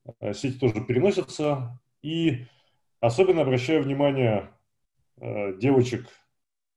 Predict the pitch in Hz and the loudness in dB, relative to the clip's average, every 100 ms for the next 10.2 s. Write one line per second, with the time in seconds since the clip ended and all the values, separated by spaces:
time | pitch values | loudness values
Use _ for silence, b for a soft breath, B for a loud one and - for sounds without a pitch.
0 | _ _ 110 123 120 - 107 95 95 _ | _ _ 2 2 2 -2 -2 -2 -6 _
1 | _ _ 113 113 117 120 107 - 107 101 | _ _ -6 0 0 0 -8 -12 -10 -6
2 | 101 101 98 - 101 202 196 180 165 123 | -2 -2 -4 -6 -6 -4 -4 -4 -4 -6
3 | b b b b b b b - _ _ | b b b b b b b -20 _ _
4 | 120 123 123 - 110 165 185 127 120 117 | 4 4 4 -2 -2 0 0 -2 -2 0
5 | 131 160 - 147 139 120 139 127 123 110 | 0 0 -2 -2 -2 0 -2 -2 -2 -2
6 | 113 120 - 113 156 123 107 101 139 170 | 0 -2 -2 -6 -6 -6 -4 -4 -4 -2
7 | 117 90 - _ _ _ _ 120 110 107 | -2 -4 -10 _ _ _ _ -18 -14 -12
8 | 104 98 95 107 107 101 107 117 104 110 | -12 -12 -12 -10 -8 -4 -2 -2 -2 -6
9 | 113 175 147 117 - 107 - 151 - 123 | -2 0 0 -4 -6 -8 -6 -8 -2 -2
10 | 123 120 | -2 -6